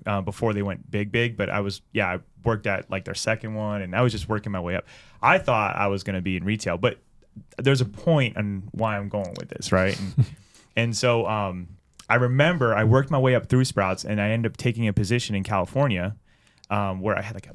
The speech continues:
Speaker 1: a place on the beach. Like, I had a house on the beach. I had a s-, big corporate position. I had, like, it was, like, the
Speaker 2: Moving
Speaker 1: life.
Speaker 2: up.
Speaker 1: I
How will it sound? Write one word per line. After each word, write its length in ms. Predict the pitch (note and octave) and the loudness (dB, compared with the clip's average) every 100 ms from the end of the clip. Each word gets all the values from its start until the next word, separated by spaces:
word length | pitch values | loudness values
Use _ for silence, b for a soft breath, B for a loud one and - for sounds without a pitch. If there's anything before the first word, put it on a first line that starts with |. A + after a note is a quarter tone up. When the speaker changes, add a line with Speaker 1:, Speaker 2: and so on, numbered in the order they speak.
| - | -14
Speaker 1:
a 40 | A2 | -10
place 360 | - A#2+ A#2+ | 0 2 4
on 40 | A2+ | 2
the 60 | |
beach. 320 | G2+ F#2 - - | 0 -2 -6 -8
Like, 180 | F#2+ - | -8 -4
I 120 | A2+ | -2
had 360 | G#2+ F#2+ F2+ F#2 _ | 0 -2 -2 -8 _
a 40 | - | -14
house 320 | F#2+ G2+ A2 | -6 -6 -4
on 20 | |
the 60 | B2+ | -6
beach. 340 | F#2+ F2 - | -6 -8 -6
I 140 | F#2+ F#2+ | -4 -4
had 400 | F2 - - - - | -6 -10 -12 -16 -14
a 40 | |
s-, 120 | - | -12
big 380 | - - A2+ G#2+ | -12 -8 -6 -6
corporate 320 | - A#2+ A2+ | -4 -4 -2
position. 460 | G#2+ G#2 F2+ - F2 | -2 -2 -2 -6 -6
I 100 | F2 | -4
had, 320 | G2 - - - | -4 -6 -8 -10
like, 160 | F#2+ A#2+ | -4 2
it 60 | |
was, 340 | B2 G#2+ - - - | 2 0 -4 -10 -10
like, 200 | - - - - - | -10 -10 -16 -16 -8
the 80 | - | -2
Speaker 2:
Moving 120 | G2+ | 0
Speaker 1:
life. 160 | G2+ G#2 | 2 2
Speaker 2:
up. 220 | A#2 | 2
Speaker 1:
I 40 | - | 8